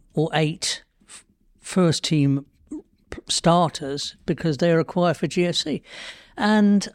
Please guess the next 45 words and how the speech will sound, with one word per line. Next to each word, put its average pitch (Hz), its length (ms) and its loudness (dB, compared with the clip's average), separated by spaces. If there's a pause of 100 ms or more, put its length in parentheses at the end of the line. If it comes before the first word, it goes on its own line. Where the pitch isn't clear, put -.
I 180 80 -2
can't 196 240 4
help 151 180 2
thinking 135 360 -2
that 151 180 -2
it's 175 240 -4
just - 380 -2
too 151 160 0
much, 165 280 0
really, 151 300 2
and 156 140 2
I 160 80 2
just - 260 -4
don't 170 280 0
think 147 300 0
it 175 80 -6
should 143 140 -6
be 160 80 2
allowed. 180 400 0
I 160 260 2 (920)
tell 208 200 4
you 175 80 4
a - 20 2
story 156 460 4
going 165 240 4
back 156 200 2
many, 165 220 4
many 156 220 4
years, 156 360 2
going 160 200 2
back 151 160 -2
to - 80 -10
about 160 280 -2
two 170 200 2
thousand 151 420 0
ten 170 240 2
when 143 140 4
G 156 240 2
F 139 80 -2
C 143 360 0
was 135 240 0
set - 540 -2
up. 156 320 -2
I 151 60 0
was 143 320 -2